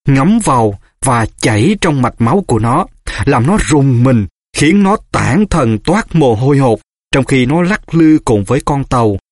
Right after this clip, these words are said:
chạy xuyên qua đường hầm tăm tối. Mình là kẻ mà Voldemort muốn sử dụng. Chính vì vậy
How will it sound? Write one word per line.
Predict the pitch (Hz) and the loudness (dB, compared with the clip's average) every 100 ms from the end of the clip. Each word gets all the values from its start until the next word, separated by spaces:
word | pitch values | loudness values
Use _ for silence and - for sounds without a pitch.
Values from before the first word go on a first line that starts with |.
| _ - | _ -4
chạy | 113 104 | 0 0
xuyên | - 170 190 190 | 0 2 2 2
qua | - 185 170 | 0 0 0
đường | 127 110 | 0 0
hầm | 101 113 98 | 0 -2 -2
tăm | 95 127 123 107 | -2 0 0 0
tối. | 120 147 208 _ _ _ _ _ _ _ _ _ _ _ - | 0 0 -2 _ _ _ _ _ _ _ _ _ _ _ -2
Mình | 135 135 107 107 | 0 2 2 0
là | 104 | -2
kẻ | - 104 143 | -2 0 0
mà | 180 123 104 | 0 0 -2
Voldemort | 107 131 156 160 151 160 214 | -2 0 2 0 0 0 -2
muốn | - 220 | 0 0
sử | - 113 131 | 0 0 0
dụng. | 110 95 95 _ _ _ _ _ _ _ - | -2 -2 -6 _ _ _ _ _ _ _ -2
Chính | 123 170 | 0 2
vì | 165 107 | 2 0
vậy | 110 98 104 | 0 -2 -2